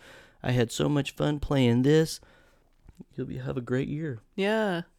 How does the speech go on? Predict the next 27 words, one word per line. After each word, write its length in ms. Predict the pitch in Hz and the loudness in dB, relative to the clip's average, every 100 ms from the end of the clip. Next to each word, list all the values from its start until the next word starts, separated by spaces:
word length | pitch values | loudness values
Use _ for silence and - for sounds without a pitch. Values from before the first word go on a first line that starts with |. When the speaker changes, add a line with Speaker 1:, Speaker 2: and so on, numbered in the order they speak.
| - | -2
Speaker 2:
Yes. 640 | 190 302 254 165 165 - | 4 8 8 8 2 -8
Yeah. 400 | - 208 196 165 | -6 -2 0 0
Oh, 140 | 202 226 | -2 -4
man. 340 | 247 294 226 | -4 -6 -6
That's 180 | 214 214 | -10 -8
so 140 | - 240 | -6 -4
cool, 380 | - 233 160 156 | -4 -4 -6 -6
huh? 240 | 208 180 160 - 185 | -6 -4 -6 -12 -10
Speaker 1:
Yeah. 180 | 220 170 - _ - | -8 -10 -16 _ -18
Speaker 2:
Like, 120 | 190 | -10
to 100 | - | -8
think 220 | 180 196 185 | -6 -6 -6
about 280 | 165 151 - | -8 -10 -10
that. 260 | 147 - | -12 -12
That's, 300 | 170 165 - - | -14 -14 -18 -14
yeah. 340 | 175 170 151 156 _ | -10 -8 -10 -12 _
I, 220 | 185 180 - | -8 -8 -8
I 60 | 180 | -8
really 380 | 170 180 196 180 | -4 0 0 0
hope 320 | 180 170 - - - - _ _ _ - | -2 -6 -8 -20 -20 -20 _ _ _ -6
that 300 | 170 151 - 165 | -2 -2 -4 -6
at 140 | 165 | -2
least 260 | 185 175 - | -2 -2 -2
some 200 | 180 185 | 0 2
of 140 | 160 | 0
you 360 | 151 135 147 160 - - | -2 -4 -4 -8 -10 -10
Speaker 1:
Mm-hmm. 380 | 139 139 135 165 | -2 -2 -2 -4